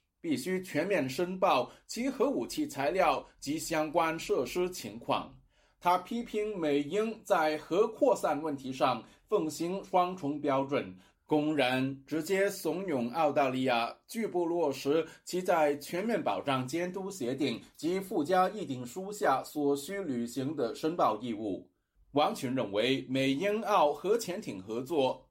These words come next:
关乎全球战略稳定、国际安全秩序、地区和平稳定和全球防扩散体系，负面影响巨大而深远。三国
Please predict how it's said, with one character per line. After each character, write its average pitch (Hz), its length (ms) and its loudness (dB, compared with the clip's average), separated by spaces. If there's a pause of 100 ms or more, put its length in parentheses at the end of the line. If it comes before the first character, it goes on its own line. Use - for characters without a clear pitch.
关 160 320 4
乎 190 260 -2
全 180 260 -4
球 160 220 -4
战 127 260 4
略 117 160 2
稳 104 240 -2 (120)
定、 107 280 -2 (200)
国 208 180 4
际 170 160 0
安 220 240 2
全 170 320 -4
秩 120 220 -4
序、 127 420 -2 (300)
地 208 200 -2
区 233 220 -2
和 220 240 2
平 214 220 -2
稳 110 260 -2
定 120 260 -2 (140)
和 220 220 2
全 180 280 -4
球 185 360 0
防 156 260 0
扩 233 260 2
散 127 280 0
体 101 240 -10
系， 113 420 -6 (340)
负 262 140 4
面 196 260 2
影 208 200 -4
响 131 400 0
巨 151 240 -2
大 127 320 4
而 135 200 2
深 147 300 -2
远。 117 340 0 (500)
三 226 320 4
国 190 380 6